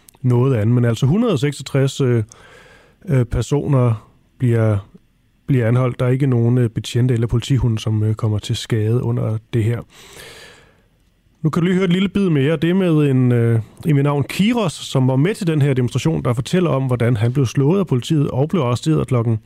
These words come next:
seksten ti om fredagen og løsladt næsten fireogtyve timer senere. Og det er altså den, øh, maksimale tidsramme for, hvor lang tid politiet de må tilbageholde folk.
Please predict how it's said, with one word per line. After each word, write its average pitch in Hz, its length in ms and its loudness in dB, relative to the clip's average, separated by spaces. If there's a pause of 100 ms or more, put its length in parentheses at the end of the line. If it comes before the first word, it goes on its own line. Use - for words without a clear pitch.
(440)
seksten 135 400 -2
ti 196 220 -2
om 135 120 0
fredagen 135 420 -2
og 123 100 0
løsladt 127 360 0
næsten 123 260 0
fireogtyve 156 540 0
timer 123 380 -2 (640)
senere. 113 520 0 (480)
Og 127 100 -2
det 131 60 0
er 113 40 0
altså 104 140 -2
den, 107 240 0
øh, 104 180 0
maksimale 139 520 0
tidsramme 131 440 -2
for, 175 220 -2
hvor 156 160 -2
lang 131 220 -2
tid 131 160 -2
politiet 123 480 -2
de 120 80 0
må 113 140 0
tilbageholde 107 580 -4
folk. - 340 -8